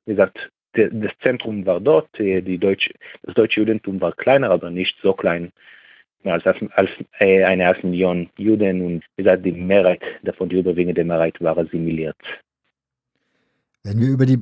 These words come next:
Speaker 2: Anfangszeit des Fußballsports sprechen, reden wir dann auch schon über jüdische Vereine oder waren, waren jüdische Mitbürger eher in normalen Vereinen engagiert, also in bürgerlichen
Speaker 1: Ja.
Speaker 2: Vereinen?
Speaker 1: Ja,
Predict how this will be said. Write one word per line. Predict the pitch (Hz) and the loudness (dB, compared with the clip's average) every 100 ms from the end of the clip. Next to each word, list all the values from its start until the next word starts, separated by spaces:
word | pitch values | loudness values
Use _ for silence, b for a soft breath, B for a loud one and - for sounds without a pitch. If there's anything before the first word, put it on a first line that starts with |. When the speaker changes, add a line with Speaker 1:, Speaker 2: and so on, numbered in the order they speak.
| - | -2
Speaker 2:
Anfangszeit | - 127 165 160 - 151 156 | -2 0 2 2 0 -2 0
des | 147 - | -2 -2
Fußballsports | 156 - 147 135 - 139 139 | -6 -4 -4 -4 -2 -4 -4
sprechen, | - - - 123 - | -14 -10 -4 -2 2
reden | 120 98 113 127 110 | 2 2 -2 0 2
wir | |
dann | 113 110 | 2 0
auch | 101 | -2
schon | 110 127 | -4 2
über | 120 98 | 2 2
jüdische | 98 110 165 196 170 | 2 2 0 0 0
Vereine | 170 147 160 160 | 0 0 2 4
oder | 151 139 131 | 4 2 4
waren, | 127 123 123 127 - _ 143 - 147 - | 4 6 4 0 -6 _ -20 -20 -20 -18
waren | 90 110 113 117 113 107 _ _ | -8 -2 2 2 2 0 _ _
jüdische | 117 123 127 120 | -6 -4 -2 2
Mitbürger | 123 123 - 120 117 113 | 4 2 2 2 4 2
eher | 101 110 110 | 2 2 2
in | 95 110 107 101 95 _ _ - | 0 2 4 2 -2 _ _ -4
normalen | 101 92 85 90 | 0 0 2 0
Vereinen | 92 85 76 87 90 | -2 -4 -2 -2 -2
engagiert, | 90 90 - 92 | -4 -6 -6 -6
also | 80 95 | -4 -4
in | |
bürgerlichen | 90 92 107 85 87 | -4 -2 0 -2 -4
Speaker 1:
Ja. | 95 | -6
Speaker 2:
Vereinen? | 90 90 87 - _ _ _ _ _ _ | -8 -6 -8 -12 _ _ _ _ _ _
Speaker 1:
Ja, | 127 98 87 90 | -4 -2 -2 -6